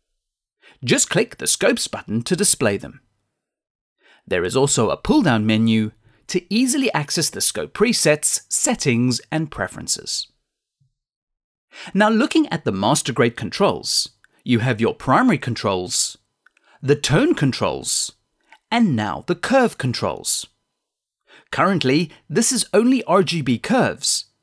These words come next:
but they have been tweaked to be high performance through G P Us, and they are also floating point capable. It's worth noting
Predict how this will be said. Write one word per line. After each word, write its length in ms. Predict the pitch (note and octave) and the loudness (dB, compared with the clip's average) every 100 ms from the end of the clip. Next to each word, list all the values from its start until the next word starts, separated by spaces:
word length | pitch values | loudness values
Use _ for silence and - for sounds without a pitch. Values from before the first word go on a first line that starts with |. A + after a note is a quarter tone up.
| _ _ - | _ _ -4
but 160 | A2 A2+ | -2 -2
they 100 | A2+ | -2
have 180 | B2+ | -2
been 180 | A2 A#2+ | 0 0
tweaked 500 | - D4 G#3 - - | 0 -2 -2 -2 -8
to 80 | B2+ | -4
be 140 | A2+ | -2
high 280 | A2 - G#3 | -2 -2 -2
performance 600 | - E3 - E3+ E3+ E3+ | -2 -6 -2 0 0 -2
through 180 | - A#2 | -4 -6
G 180 | A#2 A2 | -6 -8
P 140 | - | -8
Us, 580 | F2 F3+ A#2+ A2 - - - _ - - | 0 2 2 0 -2 -2 -8 _ -12 -2
and 160 | G#3 | 2
they 80 | G#3 | 6
are 180 | G#3 - - | 4 2 -2
also 420 | B3 A3 A3+ G3+ | 0 2 2 0
floating 480 | - A2 A#2+ E3 D#3 | 0 -2 0 0 -2
point 300 | G#2 F#2+ - | -6 -10 -4
capable. 540 | C#3 B2+ - - - _ _ _ _ _ _ _ _ _ _ _ _ _ - - | -2 -2 -6 -12 -16 _ _ _ _ _ _ _ _ _ _ _ _ _ -20 -8
It's 220 | A2+ - | -6 -4
worth 300 | A2+ G#2+ - | 0 0 2
noting 380 | D3+ G3+ - | 0 0 -6